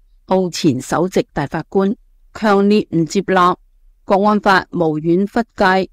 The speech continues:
逾十八萬海外港人未換身份證。北京大改新疆村名，港街道劃去籍。乾淨世界同 YouTube 嘅朋友，大家好，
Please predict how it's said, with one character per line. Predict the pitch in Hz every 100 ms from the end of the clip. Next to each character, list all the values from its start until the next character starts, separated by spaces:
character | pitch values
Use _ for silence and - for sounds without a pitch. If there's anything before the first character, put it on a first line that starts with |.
| _ _ _ _
逾 | 220 226
十 | 214 233
八 | 247 240
萬 | 220 185
海 | 180 170 165
外 | 240 196 170
港 | 165 160 214
人 | 175 151 151 _ _ _
未 | 202 202
換 | 190 180 175
身 | - 214
份 | 196 127
證。 | - 165 160 - _ _ _ _ _
北 | 220 -
京 | 208
大 | 202 156 139
改 | - 151
新 | - 190 185
疆 | 185 185
村 | - 202
名， | 190 175 135 180 - _ _ _
港 | 175 180 220
街 | 214 214
道 | 170
劃 | 165 175 - -
去 | 190 185
籍。 | - 170 - _ _ _ _ _ _ _
乾 | 269
淨 | 269 202
世 | - 208 196
界 | 196 196
同 | 185 147
YouTube | 156 196 208 - 220
嘅 | 196
朋 | - 151 143
友， | 151 165
大 | - 143
家 | 190
好， | 185 160